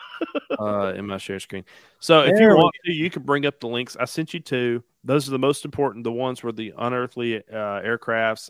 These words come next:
Speaker 1: and then the memo to George Marshall, F D R. But I discussed them.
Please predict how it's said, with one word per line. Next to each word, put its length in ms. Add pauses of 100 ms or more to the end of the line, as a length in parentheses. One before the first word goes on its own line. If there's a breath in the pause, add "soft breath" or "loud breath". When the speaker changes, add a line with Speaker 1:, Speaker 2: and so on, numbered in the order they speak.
Speaker 1:
and 140
then 80
the 60
memo 260
to 100
George 300
Marshall, 380
F 100
D 140
R. 180
But 200 (260 soft breath)
I 100
discussed 440
them. 200